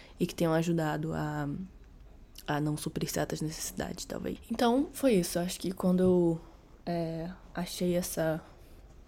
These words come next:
esse perdão por eles, eu, eu simplesmente parei de culpar, é, eles por tudo e comecei a buscar por mim mesma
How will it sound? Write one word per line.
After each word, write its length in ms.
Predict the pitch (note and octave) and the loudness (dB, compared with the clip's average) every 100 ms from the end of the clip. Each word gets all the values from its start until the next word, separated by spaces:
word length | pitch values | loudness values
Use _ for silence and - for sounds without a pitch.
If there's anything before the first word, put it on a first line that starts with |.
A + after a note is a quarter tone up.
| - | -4
esse 200 | F#3 - | -4 -2
perdão 440 | E3+ F3+ E3 D#3+ E3 | 0 2 2 2 2
por 180 | F3 D#3+ | 2 4
eles, 380 | E3 F3+ E3+ | 4 4 4
eu, 220 | E3+ E3+ - | 4 2 2
eu 100 | E3 | -2
simplesmente 720 | E3+ E3+ E3 E3+ E3 F3 E3+ - - - - - - | -2 -2 0 0 2 0 -2 -6 -20 -20 -20 -8 0
parei 300 | F#3+ F3+ F3 | 4 6 6
de 100 | F#3 | 4
culpar, 640 | F#3 F3 E3 E3 E3+ - - - | 2 0 2 2 0 -2 -14 -8
é, 300 | - D#3 D#3+ | -4 -2 -2
eles 260 | - E3 E3 | 2 2 0
por 240 | - F3 | -6 -10
tudo 380 | - A#3 G#3+ E3 - - | 0 4 4 2 -4 -6
e 20 | |
comecei 440 | - F3+ F3 - E3+ | 0 2 2 2 0
a 60 | |
buscar 380 | E3 F3 - D#3 | 0 -2 -2 -2
por 180 | - E3+ | 0 0
mim 160 | E3 | 2
mesma 580 | D#3+ D#3 D#3+ D#3+ D#3 D#3+ | 2 2 2 2 2 0